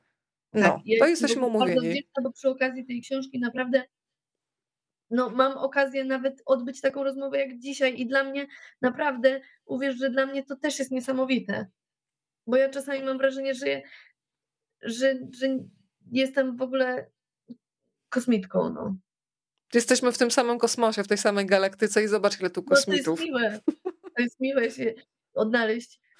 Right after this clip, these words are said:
Speaker 2: na chwilę w tej samej, e, galaktyce i na tej samej planecie z ludźmi, którzy po prostu rozumieją,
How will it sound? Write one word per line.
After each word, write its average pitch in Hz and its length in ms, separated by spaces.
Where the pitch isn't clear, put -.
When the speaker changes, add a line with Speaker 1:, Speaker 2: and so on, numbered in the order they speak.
Speaker 2:
na 233 120
chwilę 220 280
w - 40
tej 240 120
samej, 220 500
e, 208 240
galaktyce 208 640
i 208 360
na 202 120
tej 214 160
samej 214 280
planecie 202 560
z 196 160
ludźmi, 208 280
którzy 208 220
po 214 80
prostu 208 260
rozumieją, 208 520